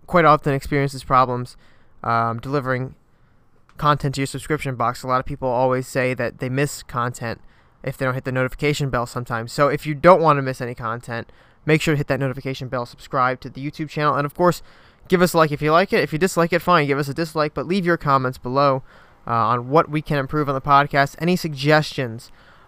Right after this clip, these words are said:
Uh, next week's gonna be a big episode, just some housekeeping things before we start. Next week will be an, a, a big episode. We have a special guest, um, who I will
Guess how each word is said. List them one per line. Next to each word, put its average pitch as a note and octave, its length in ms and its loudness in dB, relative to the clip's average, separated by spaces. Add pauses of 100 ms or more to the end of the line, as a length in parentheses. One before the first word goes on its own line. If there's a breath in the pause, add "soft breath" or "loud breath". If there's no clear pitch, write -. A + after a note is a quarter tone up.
(140 loud breath)
Uh, B2+ 500 4
next F3 320 -2
week's F#3+ 260 -6
gonna F3 120 2
be D#3 100 0
a D3+ 60 2
big D#3 260 -2
episode, F3+ 480 -2
just D#3 140 -10
some C#3+ 100 -8
housekeeping D3 440 -4
things D3 140 -6
before C#3 200 -6
we C#3 100 -4
start. - 360 2 (480 soft breath)
Next E3 400 -2
week F3 180 -4
will D#3+ 80 -8
be D3 160 -4
an, C3+ 80 -6 (100)
a, - 120 -6 (100)
a D3+ 100 -6
big C#3+ 320 -4
episode. F#3+ 420 -4
We D3+ 160 -6
have D3 180 0
a C3+ 100 -2
special E3 400 -4
guest, D3 360 -6 (340)
um, B2+ 480 0 (260 soft breath)
who E3+ 180 2
I D3+ 160 6
will D3 340 2